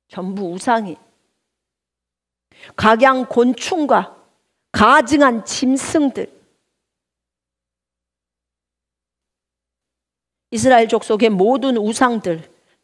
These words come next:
온통 벽면에 그려져 있었대요. 자, 담벼락이 있는데 담벼락에서 구멍이 조금 보였어.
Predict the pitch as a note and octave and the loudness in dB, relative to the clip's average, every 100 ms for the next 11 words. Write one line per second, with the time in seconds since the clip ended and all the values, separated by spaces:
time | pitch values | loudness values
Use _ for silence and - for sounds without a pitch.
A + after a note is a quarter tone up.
0 | G#3 A3+ C4+ C#4+ A#3 - F3+ G#3 A#3+ B3 | 0 2 2 -2 -4 -6 -4 2 2 2
1 | A3 G#3 B3 B3 B3 G#3 F#3+ F#3 - - | 0 -2 -2 0 -2 -2 -10 -14 -16 -20
2 | - _ _ _ _ _ _ _ _ _ | -20 _ _ _ _ _ _ _ _ _
3 | _ _ _ _ _ _ A#3+ F#3+ D3 - | _ _ _ _ _ _ 2 2 -2 -12
4 | _ _ _ - B3+ F#4 F#4 C#4+ A3+ A3 | _ _ _ 0 2 4 4 4 2 0
5 | A3 G#3+ A#3 A#3 E4+ E4 C4 B3 A3+ A3 | 0 -2 0 2 4 4 2 2 0 2
6 | B3 E4 C#4+ - B3+ G3+ F3 D#3 C3+ - | 2 4 2 0 -4 -4 -4 -6 -8 -12